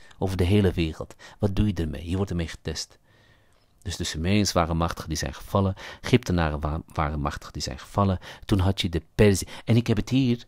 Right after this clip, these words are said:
waarom ik jullie dit vertel trouwens, jongens, waarom ik jullie dit vertel, is, dit is, dit zijn allemaal mensen die Jeruzalem hebben geregeerd.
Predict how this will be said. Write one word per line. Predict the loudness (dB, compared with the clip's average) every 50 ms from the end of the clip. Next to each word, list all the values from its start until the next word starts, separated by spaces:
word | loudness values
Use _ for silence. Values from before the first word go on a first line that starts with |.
| -12 -4
waarom | -2 0 2 2 2 2
ik | 2 0
jullie | 0 0 0
dit | 0 -2 -4 -6
vertel | -8 -4 -2 -2 -2 -2
trouwens, | 0 0 0 0 0 -2 -4
jongens, | -4 -4 -4 -4 -6 -6 -10 -12 -6
waarom | 0 0 2 2 2 0
ik | 0 -2
jullie | -2 -2 -2
dit | -2 -6 -6 -8
vertel, | -10 -4 -2 -2 0 -2 -4 -8 -12 -20 -20 -20 -20 -20 _ 0
is, | 2 2 4 2 0 -6 -10 _ _ _ _ _ _ _
dit | -12 -2 6 8 6 6 6 2 0
is, | 2 2 2 2
dit | 2 0 0 2
zijn | 2 0 0 2
allemaal | 2 0 2 4 4 4 4
mensen | 4 4 4 2 2 -2 -2
die | 2 4 6
Jeruzalem | 8 10 10 10 10 10 8 6 6 8
hebben | 6 6 4 2
geregeerd. | 2 0 -2 -2 -2 -4 -4 -8 -8 -10 -12 -14 -20